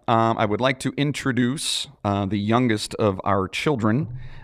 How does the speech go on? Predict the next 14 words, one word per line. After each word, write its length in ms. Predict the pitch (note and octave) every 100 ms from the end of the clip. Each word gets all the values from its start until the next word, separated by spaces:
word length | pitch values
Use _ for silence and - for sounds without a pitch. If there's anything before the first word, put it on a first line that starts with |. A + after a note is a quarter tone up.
| -
Um, 280 | F2+ F#2+ F2+
her 160 | G#2 G2+
name 200 | G2 G2
is 300 | F#2 E2+ -
Charlie, 640 | - G2 F#2 G2 B2+ -
and 240 | F2+ F#2
this 100 | F#2
is 100 | F#2+
her 120 | F#2 F#2
first 240 | F#2+ -
time 160 | F2+ F#2
ever 160 | E2+
doing 220 | F2 G#2
this. 180 | G#2+ B2